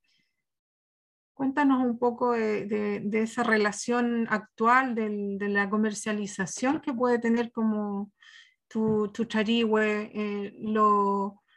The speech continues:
lo entregas porque tiene, tiene que ver con un elemento, eh, fundamental dentro de la vestimenta de la mujer mapuche,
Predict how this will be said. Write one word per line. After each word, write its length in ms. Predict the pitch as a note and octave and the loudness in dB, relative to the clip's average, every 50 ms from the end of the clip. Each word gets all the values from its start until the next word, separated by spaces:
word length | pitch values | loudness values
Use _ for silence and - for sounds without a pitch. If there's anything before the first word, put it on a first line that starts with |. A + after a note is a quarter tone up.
| _ _ _ | _ _ _
lo 80 | A3+ A3+ | 0 0
entregas 440 | A3 A3 A#3 A3+ C4 C#4 D4+ C#4+ D4 | 2 2 2 2 4 4 4 2 2
porque 280 | B3+ A3+ - - A#3 A3 | 0 -4 -4 -4 -6 -4
tiene, 460 | - A#3 B3 C#4+ E4 E4+ E4 D#4+ C4 A#3 | -2 -2 0 0 -2 -2 -4 -6 -6 -4
tiene 240 | - B3 C#4 D#4+ | -2 -2 -2 0
que 140 | D#4+ E4 D4+ | 0 0 2
ver 240 | B3+ B3 B3+ C4 B3+ | 2 2 2 2 0
con 240 | - B3 A#3+ A#3 A3+ | -2 -2 -2 0 0
un 280 | A3+ A3 A3 A3 A3 | 0 2 2 0 0
elemento, 1120 | A3 A3 A3 A3 G#3+ A3 A3+ A#3 A3+ A#3 A#3+ A#3 A#3 A3+ A3 A3 G#3+ G#3+ G#3 G#3 G3+ - - | 0 0 0 0 0 0 0 0 -2 -4 -4 -6 -4 -4 -4 -4 -4 -4 -4 -6 -6 -6 -6
eh, 220 | G#3 G#3+ G#3 G3+ | -4 -4 -4 -4
fundamental 840 | G#3 - A#3 A3 G#3+ G#3+ G#3+ G#3 G3+ G3 F#3 - - B3+ C#4+ E4 D#4 | -2 2 4 4 4 4 4 2 2 0 -2 0 2 2 2 2 2
dentro 280 | C4+ B3 A#3+ A3+ - A3+ | -2 -4 -4 -4 -4 -4
de 60 | A3 | -2
la 140 | G#3+ G#3 G#3 | -2 -2 -2
vestimenta 580 | G#3 G3+ - - G#3+ G3+ G3+ G3+ G#3 G#3 G#3+ G#3 | -2 -4 -6 -6 -4 -2 -2 -2 -2 -2 -2 -2
de 60 | G#3 | -2
la 100 | G#3 G3 | -2 -4
mujer 280 | F#3+ G3 - - G#3 G3+ | -4 -6 -6 -4 -2 -2
mapuche, 720 | G#3 G3+ G3 G3 - E3 E3+ - - - G#3 A#3 C4+ - | -2 -2 -2 -4 -8 -12 -14 -10 -6 -4 -4 -4 -4 -6